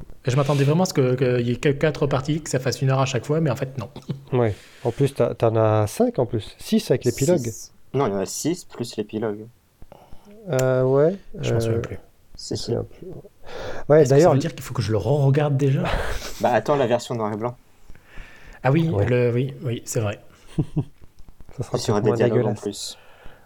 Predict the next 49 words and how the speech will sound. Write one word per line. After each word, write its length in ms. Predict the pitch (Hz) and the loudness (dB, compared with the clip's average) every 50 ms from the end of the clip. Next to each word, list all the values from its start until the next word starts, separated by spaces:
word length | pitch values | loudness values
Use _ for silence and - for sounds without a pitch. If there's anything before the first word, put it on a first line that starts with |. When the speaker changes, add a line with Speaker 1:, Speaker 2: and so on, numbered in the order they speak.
| - _ - - | -20 _ -12 -6
Speaker 2:
Ouais. 80 | 117 113 104 - | -4 -4 -4 -4
<laughs> 920 | - - - - - - - - - - - - - - - - - - - - - - - - - - - - - - - - | -8 -12 -4 -4 -2 -2 -2 -6 -8 -8 -10 -10 -12 -14 -14 -8 -8 -8 -8 -8 -14 -18 -16 -14 -12 -12 -12 -12 -12 -14 -2 2
Et 80 | 151 139 | 4 4
l'épilogue, 460 | 143 151 147 - 170 160 170 175 160 | 4 4 4 2 2 4 4 4 4
du 140 | 139 139 135 | 2 0 0
coup, 160 | - 202 240 | 0 0 0
moi, 120 | 254 247 | 2 2
je 80 | 170 - | 2 0
l'ai 80 | 139 | -2
trouvé 220 | - - - 135 147 | -4 -2 0 2 2
un 80 | 151 151 | 2 2
peu, 340 | 147 - 233 262 240 214 185 | 2 0 0 2 4 4 4
euh, 80 | 160 - - 127 - - | 2 0 -2 -8 -6 0
pas 140 | - 147 | 2 2
bordé-, 380 | 143 139 143 135 131 139 147 147 | 4 4 2 2 4 2 2 2
enfin, 220 | 160 113 - 123 120 | 0 0 0 0 2
j'ai 160 | 117 123 131 | 2 2 0
dit 140 | 127 127 135 | 0 0 0
bordélique 500 | 123 139 131 131 135 143 151 180 185 - | 0 0 0 2 2 4 2 2 0 -2
parce 160 | - 110 - | -8 -10 -4
que 100 | - 123 | -4 -4
c'était 180 | - - - 120 | -4 -2 -2 -2
une 100 | 117 110 | -2 0
succession 460 | - - - - - 120 - 135 123 | -2 -6 -6 -2 -2 -2 0 0 0
de 60 | 113 | 0
scènes, 320 | - - - 156 160 151 | -2 -2 0 0 2 2
en 80 | 127 110 | 0 -2
fait, 320 | 101 - 123 120 117 - | 0 0 -2 -2 -2 -2
et, 60 | 113 107 | -4 -4
euh, 300 | 107 107 104 104 104 107 | -2 -2 -2 -2 -2 -4
t'avais 20 | |
Speaker 1:
Bah, 560 | 107 104 - _ - - - - - _ - 139 | -4 -8 -12 _ -18 -18 -18 -18 -18 _ -6 -2
comme 100 | 113 113 | 0 2
Speaker 2:
l'impression 360 | 110 110 117 113 104 - 143 | 2 2 2 0 2 2 0
Speaker 1:
tous 40 | 139 | 0
les 60 | 110 | 2
Speaker 2:
que 100 | - 123 104 | 0 -2 0
c'était, 120 | - 123 120 | 2 2 4
Speaker 1:
cauchemars. 180 | 117 117 120 127 - - - _ | 4 4 2 0 -4 -10 -20 _
Speaker 2:
c'était 320 | - - - 117 - 123 113 | -8 -4 -4 0 0 0 0
tous 180 | - - 135 | 0 0 2
les, 300 | 127 131 127 127 123 117 | 4 4 6 6 4 2
toutes 220 | 117 - 131 110 - | 2 -2 -6 -2 0
les 80 | 127 | -2
chutes 380 | 120 - - - 143 139 - 127 | -2 0 -2 -2 -2 -2 -2 -4
de, 240 | 117 113 117 113 117 113 117 127 - - - - - | -2 -2 -2 -2 -2 -4 -6 -8 -12 -14 -18 -14 -4
de 100 | - 131 | -4 -4
tournage 440 | 113 - - 120 120 123 127 131 123 | -2 0 0 0 2 4 4 4 4
de, 160 | 117 117 110 | 2 0 -2